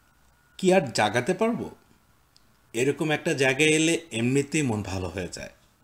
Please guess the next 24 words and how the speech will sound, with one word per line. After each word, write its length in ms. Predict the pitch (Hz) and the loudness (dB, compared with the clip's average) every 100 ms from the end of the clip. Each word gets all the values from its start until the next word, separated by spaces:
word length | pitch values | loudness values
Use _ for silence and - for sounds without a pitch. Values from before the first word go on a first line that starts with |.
| _ _ _ _ _ _ _ _ _ _ _ _ _ - | _ _ _ _ _ _ _ _ _ _ _ _ _ -10
সুয়ের 420 | - 123 117 123 | -4 2 4 4
গলার 300 | 120 127 143 | 2 2 2
স্বরে 600 | - - 104 120 107 98 - | 2 2 2 2 0 -2 -6
কিছু 240 | 107 127 | -6 -4
একটা 220 | 123 156 | -4 -4
ছিল, 420 | - - 101 90 98 - - - - | -2 0 0 -2 -6 -10 -20 -10 0
বা 120 | 123 - | 0 2
এমনিতেই 520 | 113 123 147 190 190 | 0 2 2 2 2
কোনো 260 | 175 147 | 2 -2
কারণে 540 | 147 156 143 135 98 120 - _ | 0 0 2 2 0 -2 -6 _
হঠাৎ 360 | - - - 170 - | -16 -10 -6 -6 -6
সবাই 320 | - 113 107 | -4 -2 -2
চুপ 180 | - 95 - | -4 -10 -10
করে 260 | 92 82 | -12 -10
যায়। 180 | 76 67 - _ _ _ _ _ _ _ _ _ _ _ _ _ _ _ _ _ _ _ _ | -12 -16 -20 _ _ _ _ _ _ _ _ _ _ _ _ _ _ _ _ _ _ _ _
শীতল 460 | - 113 - 107 110 | -10 -8 -4 -2 -2
পানিতে 560 | 107 98 104 - 131 139 - _ _ | -2 -2 -2 -4 -6 -6 -16 _ _
পা 220 | 101 92 | -4 -2
ডুবিয়ে 440 | 92 101 107 120 175 - _ | 0 -2 -2 -2 -2 -8 _
সবাই 300 | - 98 110 | -10 -4 -4
চুপচাপ 580 | 104 92 - 98 92 90 | -4 -12 -10 -8 -8 -10
বসে 180 | 85 87 | -12 -12
থাকে। 380 | - - - - _ _ _ _ _ _ _ _ | -14 -16 -16 -18 _ _ _ _ _ _ _ _
হ্রদের 360 | - 98 95 104 | -6 -4 -2 -2